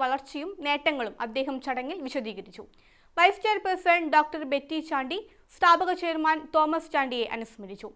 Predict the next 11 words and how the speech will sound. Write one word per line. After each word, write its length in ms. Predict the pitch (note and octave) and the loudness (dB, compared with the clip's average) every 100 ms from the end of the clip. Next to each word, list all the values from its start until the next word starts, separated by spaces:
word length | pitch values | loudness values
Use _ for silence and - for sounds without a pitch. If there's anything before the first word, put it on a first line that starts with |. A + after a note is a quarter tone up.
| _ _ _ _ D#4 | _ _ _ _ -2
റൂബി 240 | E4+ F#4 E4 | 0 2 0
ജൂബിലി 300 | E4+ D#4+ E4 D#4+ | 0 -2 -4 -2
സ്മരണിക 400 | D4+ D4 D4 D4+ F#4 G4+ - | -2 -2 2 4 2 0 0
Saga 340 | D#4+ D#4+ F4 - D4 | 2 2 2 4 2
of 100 | C#4+ C#4 | 2 -2
Knowledge, 360 | C4+ A3+ G3 - - _ _ - | 0 0 -4 -12 -20 _ _ 2
From 200 | E4 F4 D#4 - | 4 4 0 -6
Root 220 | F4 G4 F#4 E4+ | -2 -2 -4 -4
to 60 | E4 - C4 | -4 -4 0
Radiance 480 | D4 B3+ A3+ E4+ - _ _ - D4 | 0 0 -6 -8 -12 _ _ -2 0
മന്ത്രി 280 | D4+ D4+ | 0 0